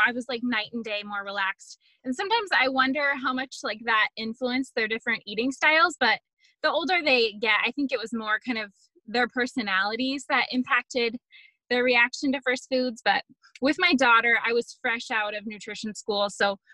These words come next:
we a-, actually got pregnant while I was still in school. It wasn't completely planned, and so I definitely wanted to stay home with her for the first year. So I was like, "I'm just gonna run with this and learn as much as I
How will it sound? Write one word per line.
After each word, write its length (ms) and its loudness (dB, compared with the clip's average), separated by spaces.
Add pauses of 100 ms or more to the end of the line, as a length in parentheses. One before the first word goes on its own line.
we 100 6
a-, 120 4 (220)
actually 320 0
got 140 -2 (140)
pregnant 440 -4
while 180 -2
I 140 -4
was 120 -14
still 520 -6 (320)
in 240 -4
school. 520 2
It 180 0
wasn't 420 0 (100)
completely 540 0
planned, 540 2 (100)
and 120 -6
so 440 -2 (420)
I 360 2 (160)
definitely 320 0
wanted 260 0
to 60 -14
stay 260 -4
home 300 -10
with 120 -12
her 220 -6
for 80 -6
the 120 -8
first 340 -2
year. 260 4
So 140 -4
I 20 2
was 140 -6
like, 160 -2 (100)
"I'm 220 4
just 180 -10
gonna 600 0
run 320 -2
with 180 -6
this 320 -10 (140)
and 500 -2 (480)
learn 220 4
as 120 -4
much 240 -2
as 140 -6
I 220 -2